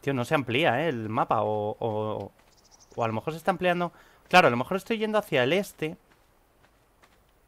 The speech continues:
O hacia el oeste. Estoy yendo hacia el oeste, ¿no? Estoy yendo hacia la izquierda.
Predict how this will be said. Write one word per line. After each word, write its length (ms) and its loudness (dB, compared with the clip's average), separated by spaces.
O 80 -4
hacia 160 -2
el 80 0
oeste. 360 -4
Estoy 220 -6
yendo 160 -2
hacia 160 -2
el 60 -2
oeste, 360 -4
¿no? 240 -10
Estoy 200 -10
yendo 200 -4
hacia 200 -4
la 80 -2
izquierda. 460 -4